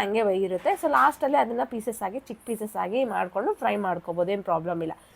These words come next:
ಸ್ಟಾರ್ಟಿಂಗಲ್ಲೇ ತಿರ್ಸ್ಬಿಟ್ರೆ ಅದು ನೀಚು, ನೀಸ್ ವಾಸನೆ ಅನ್ನೋದು ಜಾಸ್ತಿ ಬರುತ್ತೆ, ಹಾಗಾಗಿ ಹೇಳ್ತಾ ಇದ್ದೀನಿ. So ಇವಾಗ ಈ ರೀತಿಯಾಗಿ ಆದಾಗ, so ಲಾಸ್ಟಲ್ಲಿ ನಾವು ಈ ರೀತಿಯಾಗಿ ಚಿಕ್ಕ ಜಕ್ಕೆ, ಚಿಕ್ಕ ಚಿಕ್ಕದಾಗಿ ಹೈ ಫ್ಲೇಮಲ್ಲಿ ಇಟ್ಬಿಟ್ಟು ಸ್ವಲ್ಪ ಫ್ರೈ ಮಾಡಿ. ಹೈ ಫ್ಲೇಮಲ್ಲಿ ಇಟ್ಟು ಫ್ರೈ ಮಾಡಿದ್ರೆ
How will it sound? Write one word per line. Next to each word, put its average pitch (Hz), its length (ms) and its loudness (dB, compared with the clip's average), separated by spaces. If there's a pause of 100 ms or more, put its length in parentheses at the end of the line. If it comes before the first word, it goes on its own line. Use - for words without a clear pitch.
(280)
ಸ್ಟಾರ್ಟಿಂಗಲ್ಲೇ 339 520 8 (100)
ತಿರ್ಸ್ಬಿಟ್ರೆ 240 560 4
ಅದು 269 120 2 (140)
ನೀಚು, 269 320 2 (240)
ನೀಸ್ 311 240 2
ವಾಸನೆ 240 300 -2
ಅನ್ನೋದು 196 240 -2 (100)
ಜಾಸ್ತಿ 196 320 -2
ಬರುತ್ತೆ, 175 280 -4 (120)
ಹಾಗಾಗಿ 214 400 2
ಹೇಳ್ತಾ 170 280 -2
ಇದ್ದೀನಿ. 214 220 -4 (1400)
So 294 80 8 (120)
ಇವಾಗ 214 240 6 (180)
ಈ - 20 4 (120)
ರೀತಿಯಾಗಿ 226 420 4 (440)
ಆದಾಗ, 202 240 2 (140)
so 392 60 2 (160)
ಲಾಸ್ಟಲ್ಲಿ 302 520 6
ನಾವು 247 160 4 (120)
ಈ - 20 4 (120)
ರೀತಿಯಾಗಿ 233 320 0 (100)
ಚಿಕ್ಕ 226 240 -6
ಜಕ್ಕೆ, 202 340 -2
ಚಿಕ್ಕ 220 200 -8
ಚಿಕ್ಕದಾಗಿ 220 500 0
ಹೈ 285 80 6 (100)
ಫ್ಲೇಮಲ್ಲಿ 240 340 2
ಇಟ್ಬಿಟ್ಟು 202 300 -2
ಸ್ವಲ್ಪ 190 160 0 (100)
ಫ್ರೈ 170 120 -2 (100)
ಮಾಡಿ. 196 220 2
ಹೈ 269 80 0 (140)
ಫ್ಲೇಮಲ್ಲಿ 240 360 2
ಇಟ್ಟು - 160 -18
ಫ್ರೈ 190 100 0 (120)
ಮಾಡಿದ್ರೆ 202 240 -2